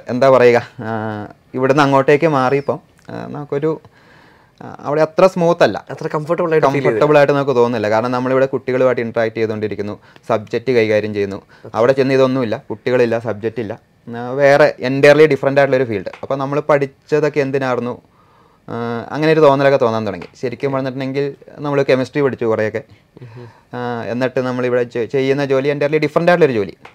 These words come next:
Speaker 2: ഓക്കെ.
Speaker 1: അല്ലേ, അതാണ് നമുക്കൊരു പ്രശ്നം. അപ്പോൾ നമ്മൾ എല്ലാം വേസ്റ്റ് ആയി പോവുകയാണല്ലോ എന്നൊക്കെ ഒരു തോന്നലൊക്കെ ശരിക്കും നമ്മുടെ മനസ്സിലുണ്ട്.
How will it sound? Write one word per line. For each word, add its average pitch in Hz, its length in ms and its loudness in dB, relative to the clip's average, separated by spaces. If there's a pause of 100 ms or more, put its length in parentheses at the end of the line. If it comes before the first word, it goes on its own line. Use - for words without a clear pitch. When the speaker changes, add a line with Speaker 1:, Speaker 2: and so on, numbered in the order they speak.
(140)
Speaker 2:
ഓക്കെ. - 180 -20
Speaker 1:
അല്ലേ, 117 140 -8 (100)
അതാണ് 151 220 0
നമുക്കൊരു 147 240 0
പ്രശ്നം. 120 260 -4 (260)
അപ്പോൾ - 120 -10
നമ്മൾ 135 320 -8
എല്ലാം 147 280 0
വേസ്റ്റ് 135 360 2
ആയി 139 100 2
പോവുകയാണല്ലോ 127 520 -2
എന്നൊക്കെ 120 220 -4
ഒരു 120 80 -2
തോന്നലൊക്കെ 120 380 -2
ശരിക്കും 131 300 0
നമ്മുടെ 135 160 2
മനസ്സിലുണ്ട്. 117 400 -4